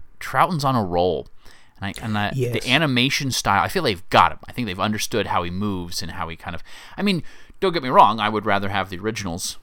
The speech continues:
Speaker 1: back. We all, I, I think we're all in that same boat. But would
Speaker 2: Yeah.
Speaker 1: you, are you a fan of the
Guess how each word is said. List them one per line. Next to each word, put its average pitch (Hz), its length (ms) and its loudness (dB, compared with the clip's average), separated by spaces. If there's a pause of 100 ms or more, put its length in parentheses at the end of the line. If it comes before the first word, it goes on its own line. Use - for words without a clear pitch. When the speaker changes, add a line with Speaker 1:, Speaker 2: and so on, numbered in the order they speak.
(120)
Speaker 1:
back. 92 340 0
We 98 120 -2
all, 101 260 6 (160)
I, 101 180 0
I 95 120 -6
think 123 180 2
we're 95 140 6
all 92 180 8
in 87 80 0
that 82 140 -4
same 90 400 -4 (180)
boat. 127 320 4
But 120 140 0
would 127 200 0
Speaker 2:
Yeah. 131 100 -2
Speaker 1:
you, 147 540 -2 (800)
are 135 80 0
you 135 140 2
a - 20 0
fan 135 320 0
of 117 180 -2
the 104 300 2